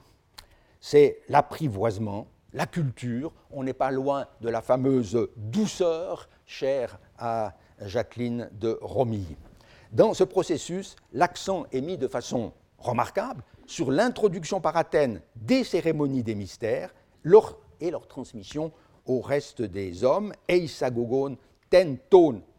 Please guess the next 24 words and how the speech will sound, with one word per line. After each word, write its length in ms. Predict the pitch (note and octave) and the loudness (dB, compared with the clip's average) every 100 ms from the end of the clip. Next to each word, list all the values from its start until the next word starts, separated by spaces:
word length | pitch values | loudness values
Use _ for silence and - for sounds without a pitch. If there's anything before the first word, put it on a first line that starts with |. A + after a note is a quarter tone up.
| B2+ | -8
mysterion 840 | G3 D3+ - G#2+ F#2+ A#2+ C#3 C#3 - _ _ _ | -6 -6 -6 -6 0 0 0 -2 -18 _ _ _
paradocine, 680 | - G#3+ C3 G#2 E2 - - _ - - - _ | -6 0 -2 -2 -10 -18 -20 _ -20 -20 -20 _
qui 120 | F#3 | -6
man-, 300 | F3+ G#3 D#3 - _ | -2 -2 -4 -8 _
qui 100 | D#3+ | -8
marque, 320 | E3+ F3+ - - _ _ - | -2 -4 -4 -20 _ _ -2
euh, 260 | C3 C3 G#2 - - | 2 2 0 -10 -12
le 240 | C3 C#3+ C3 | -4 -2 0
début 520 | B2 F3 F3 G#3 B2+ _ - | 0 0 -2 -4 -6 _ -14
d'une 360 | A2+ F3 C3 | -8 -6 -6
série, 800 | A2+ - - G3 G3 F3+ F3 - - _ _ - | -8 -12 0 2 2 2 -2 -4 -10 _ _ -4
non 160 | D3+ F3+ | -4 0
pas 240 | F#3 - A#2 | 0 0 -2
d'inventions 880 | B2 A#3+ G#3 A3 B3 - - D#4 A#3+ - | -2 -2 -6 -6 -8 -10 -8 -6 -6 -10
à 120 | - C3 | -8 -8
proprement, 760 | - A#2 - A2+ G2 G#2 D#2+ G2+ | -4 -6 -4 -6 -6 -8 -8 -10
euh, 220 | F#2 D#2+ - | -10 -10 -12
parler, 320 | - G2+ D#3+ - _ | -12 -6 -8 -8 _
mais 120 | A#2+ B2 | -6 -4
de 140 | A#2+ | -4
dons 420 | A2 A2+ B3+ G3+ - | -6 0 0 0 -6
faits 300 | _ D#3 D#3 - | _ -8 -8 -8
aux 180 | A#2 G#2+ | -4 -4
Athéniens 460 | - F#2+ E2 G#2 | -4 -10 -10 -14